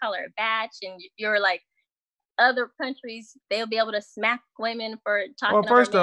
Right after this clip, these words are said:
Speaker 2: off, fir-, first
Speaker 1: And
Speaker 2: of all, hold on, hold on, hold on. I need you to make sure when you quote me, you need to make sure you quote it in context.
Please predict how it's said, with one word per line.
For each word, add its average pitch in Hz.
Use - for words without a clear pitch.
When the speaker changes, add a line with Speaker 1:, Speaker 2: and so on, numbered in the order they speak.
Speaker 2:
off, 156
fir-, 196
first 202
Speaker 1:
And 180
Speaker 2:
of -
all, 160
hold 196
on, 190
hold 190
on, 170
hold 190
on. 170
I -
need 175
you 196
to 190
make 185
sure 185
when 147
you 208
quote 208
me, 262
you 151
need 220
to 180
make 180
sure 175
you 175
quote 165
it 135
in 110
context. 151